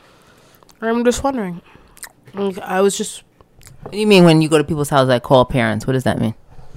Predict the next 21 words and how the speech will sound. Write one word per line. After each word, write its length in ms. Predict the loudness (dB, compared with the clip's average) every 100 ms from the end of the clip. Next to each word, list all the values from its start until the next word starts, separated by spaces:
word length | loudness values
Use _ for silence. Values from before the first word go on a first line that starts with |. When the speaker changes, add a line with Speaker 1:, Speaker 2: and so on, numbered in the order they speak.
| -20 -20 -20 -20 -20 _
Speaker 1:
Like, 300 | -2 -2 -2 _ _ -20 -20 _ _ -4
you 120 | -2
would 180 | -2 -4
call 300 | -4 4 4
parents 680 | 4 0 2 0 -4 -16 -16 -20 -20 _ _ _ _
to 100 | -4
talk 260 | 0 0 -2
to 60 |
their 280 | -6 -4 -4
kids, 420 | -4 -2 -2 -4
so 320 | -16 -16 -8
we 140 | -6 -4
would 120 | -6
hang 160 | -10 -10
out 180 | -10
more, 100 | -10 -6
you 140 | -4
know 80 | -2
what 100 | 0
I 60 | -2
mean? 280 | -4 -6